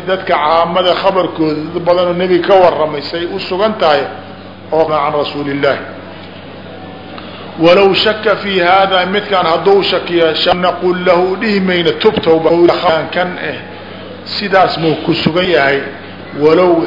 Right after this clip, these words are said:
xujadiisa laazimba ha ahaato. Laakiin nin aayad Qur'aan inkiray iyo xadiis mutawaatir nin inkiray la mid ma ah. Laakiin waxaa la leeyahay, dembi kalaad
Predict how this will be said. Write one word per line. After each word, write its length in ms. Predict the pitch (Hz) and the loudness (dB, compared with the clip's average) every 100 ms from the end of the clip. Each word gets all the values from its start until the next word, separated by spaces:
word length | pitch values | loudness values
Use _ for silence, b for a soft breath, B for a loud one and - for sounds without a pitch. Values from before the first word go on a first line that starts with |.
| - | -4
xujadiisa 720 | 160 156 - 185 180 170 - 147 | -6 -4 0 0 0 -2 0 0
laazimba 760 | 139 156 170 160 156 147 139 | 2 4 4 2 -2 -2 0
ha 180 | 139 165 156 | 2 2 0
ahaato. 420 | 113 123 - - - - - B B B | -2 -4 -6 -8 -12 -14 -16 B B B
Laakiin 400 | 151 160 165 180 | 0 2 0 -2
nin 200 | 185 208 | -2 -2
aayad 360 | 190 170 185 190 - | 2 4 4 2 -2
Qur'aan 440 | 175 160 175 175 | -4 0 0 0
inkiray 380 | 170 - 156 156 170 | -2 -4 -2 0 0
iyo 100 | 170 | 0
xadiis 320 | 170 208 190 | 0 0 0
mutawaatir 560 | 175 170 175 185 180 185 | 0 4 6 4 2 -4
nin 160 | 185 | -6
inkiray 300 | 170 160 151 | -4 -2 2
la 100 | 151 | 2
mid 160 | 160 139 | 0 -2
ma 100 | 156 | 0
ah. 160 | 147 - - - - - B B B B B - - - 143 | 0 -2 -10 -16 -18 -18 B B B B B -18 -16 -8 0
Laakiin 460 | 151 160 160 180 | 2 2 0 -2
waxaa 300 | 170 156 160 165 | 0 2 4 4
la 80 | |
leeyahay, 500 | 175 185 180 160 147 147 - - | 4 4 4 4 4 0 -6 -6
dembi 340 | 185 185 160 165 - | -4 -2 0 0 2
kalaad 300 | 160 156 | 2 2